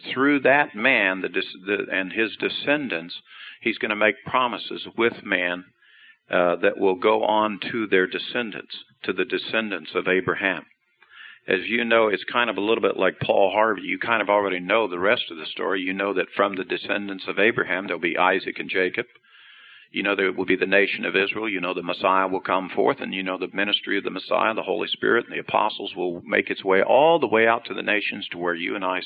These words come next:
sit today. But we want to go back now and look at how was God beginning to do this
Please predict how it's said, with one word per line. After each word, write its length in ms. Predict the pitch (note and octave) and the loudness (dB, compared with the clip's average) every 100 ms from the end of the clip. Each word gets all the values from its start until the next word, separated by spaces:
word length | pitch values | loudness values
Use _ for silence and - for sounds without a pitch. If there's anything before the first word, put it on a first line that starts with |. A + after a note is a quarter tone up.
| - | -4
sit 140 | F#2+ - | -6 -6
today. 280 | - - - _ _ _ _ _ _ _ _ _ _ _ - - - - - - | -8 -8 -8 _ _ _ _ _ _ _ _ _ _ _ -20 -16 -16 -14 -14 -2
But 140 | - - - - | 0 0 -4 -12
we 120 | - D3 | -2 0
want 300 | E3 D3 - | 4 2 2
to 100 | A2+ | 0
go 180 | A2 | 2
back 340 | G2+ G2+ A2+ G#2+ - | 4 4 4 2 -4
now 380 | F2+ E2 E2+ - - - | -2 0 -2 -6 -20 -6
and 180 | F#2+ F#2+ | -4 0
look 280 | G2+ A#2+ - | 2 4 2
at 100 | - | -2
how 440 | - B2 C3 C#3+ | 0 2 4 4
was 240 | B2+ G#2+ F2+ | 2 0 4
God 380 | G#2+ G#2 G#2 F#2 | 4 4 2 0
beginning 540 | F#2+ F#2+ A2 A#2 A#2 | -6 -2 0 -2 -4
to 80 | - | -8
do 240 | F#2 A2+ A#2 | -2 0 0
this 180 | F2 | -4